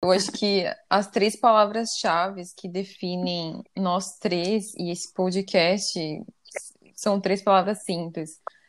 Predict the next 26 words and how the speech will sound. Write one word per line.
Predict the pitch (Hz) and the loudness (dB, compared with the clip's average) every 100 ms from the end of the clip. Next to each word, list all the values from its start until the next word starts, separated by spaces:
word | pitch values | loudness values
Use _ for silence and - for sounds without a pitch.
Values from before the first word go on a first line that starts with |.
| - | -6
Primeiro | - 226 226 294 | 2 6 6 6
é | 320 | 4
biotecnologia, | 214 214 220 226 226 208 196 202 190 208 277 262 | 2 -2 -2 -4 -4 -2 -2 -4 -2 0 0 0
porque | - 208 | -10 -16
são, | - 196 185 175 - | -6 -4 -2 -4 -8
esse | - 190 220 | -6 -4 -2
é | |
o | 214 | -4
campo | - 190 214 226 202 | -2 0 0 -2 -4
de | 190 | -4
estudo | 190 - 190 214 233 226 | -4 -6 -4 -2 -2 -4
que | - | -4
nós | 180 185 196 - | 0 2 2 0
três | 196 185 196 | 2 2 2
nos | 196 | 0
envolvemos, | 175 185 170 185 180 175 175 233 262 220 | 2 0 0 -2 2 4 6 4 2 2
mas | 202 202 | 0 2
de | |
alguma | 196 190 196 202 | 2 2 0 0
maneira | 202 202 190 180 196 226 - _ _ _ - | 0 0 -2 0 -2 -2 -6 _ _ _ -2
a | 202 | 0
gente | 190 185 190 - 196 190 190 190 _ _ _ | 0 -2 -4 -6 -2 0 0 -6 _ _ _
tenta | 233 190 202 220 196 185 185 - _ _ _ _ _ | 2 2 2 2 2 2 0 -4 _ _ _ _ _
diversificar | 185 202 196 214 - - 202 196 196 202 196 | -2 2 4 2 0 -2 -4 0 2 4 2
isso, | 190 262 - 240 | -2 -4 -2 0
né? | 202 226 | 0 -2